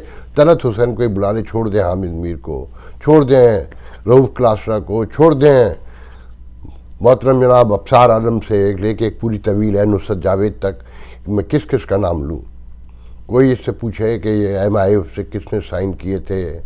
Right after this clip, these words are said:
ये जो तुम्हारी तीन कंपनियां, मीडिया लॉबिस्ट कंपनियां बाहर आई हैं, ये कहाँ, ये क्यों हायर की गई जब अमेरिका ने साजिश की है?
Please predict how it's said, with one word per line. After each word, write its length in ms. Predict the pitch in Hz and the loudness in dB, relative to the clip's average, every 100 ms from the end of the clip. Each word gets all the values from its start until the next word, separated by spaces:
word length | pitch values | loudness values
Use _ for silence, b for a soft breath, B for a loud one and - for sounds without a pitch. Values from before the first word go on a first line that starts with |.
| b b b b - | b b b b 0
ये 140 | 123 | 2
जो 480 | 127 135 120 110 - b b | 6 8 8 6 0 b b
तुम्हारी 300 | 113 127 127 | 0 2 2
तीन 320 | 123 127 135 131 | 0 0 0 2
कंपनियां, 460 | 117 113 104 120 | 0 -2 -2 -2
मीडिया 340 | 117 113 107 117 | 0 0 0 0
लॉबिस्ट 420 | 101 98 107 - | 2 0 0 -4
कंपनियां 420 | 110 95 107 110 | -6 -6 -4 -2
बाहर 280 | 92 90 98 | 0 -2 -2
आई 140 | 95 | -2
हैं, 220 | 101 98 92 | -2 -2 -4
ये 220 | 107 139 | 0 0
कहाँ, 360 | 117 113 110 B B B - | 2 2 2 B B B -4
ये 120 | 120 | -2
क्यों 300 | 135 135 127 | 0 2 2
हायर 220 | 107 113 | 4 2
की 180 | 113 107 | 2 -4
गई 220 | 95 107 | 0 0
जब 140 | 110 110 | 0 0
अमेरिका 400 | 104 101 104 107 | 2 0 0 -2
ने 140 | 107 | -2
साजिश 440 | 92 95 92 101 - | -2 -4 -2 -4 -8
की 220 | - 92 | -8 -6
है? 300 | 95 73 | -6 -6